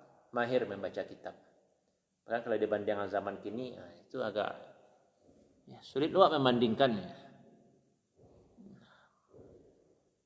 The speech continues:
Terus anak sedang pandangan rahimakumullah.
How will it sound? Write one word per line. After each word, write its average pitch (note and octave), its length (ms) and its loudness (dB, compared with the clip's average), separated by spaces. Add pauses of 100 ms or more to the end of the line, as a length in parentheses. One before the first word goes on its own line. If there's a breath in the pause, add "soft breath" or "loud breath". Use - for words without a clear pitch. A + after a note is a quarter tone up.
(1080)
Terus C3+ 140 -2
anak F3+ 160 6
sedang C3+ 180 4
pandangan B2 400 4
rahimakumullah. G#2 800 -2